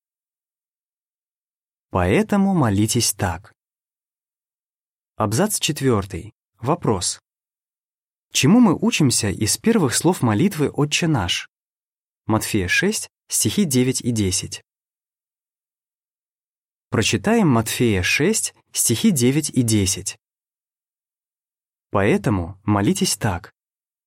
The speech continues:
"Наш Небесный Отец, пусть светится Твоё имя,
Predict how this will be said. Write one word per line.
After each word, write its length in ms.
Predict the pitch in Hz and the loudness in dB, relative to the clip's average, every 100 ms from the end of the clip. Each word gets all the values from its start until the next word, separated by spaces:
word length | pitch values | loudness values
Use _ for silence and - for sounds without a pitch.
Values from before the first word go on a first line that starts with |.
| _ _ _ | _ _ _
"Наш 300 | 107 110 - | -2 0 0
Небесный 580 | 107 98 127 170 - 151 147 | 0 2 2 2 2 0 0
Отец, 640 | 127 - 123 98 - - - - - - | -4 -2 -2 -2 -4 -8 -14 -20 -20 0
пусть 340 | 185 175 - | 0 2 0
светится 840 | - 139 127 117 - 185 190 - | 0 2 0 2 0 0 0 -2
Твоё 320 | 151 151 151 139 | 0 2 2 2
имя, 640 | - 135 123 104 87 | 2 4 4 2 -2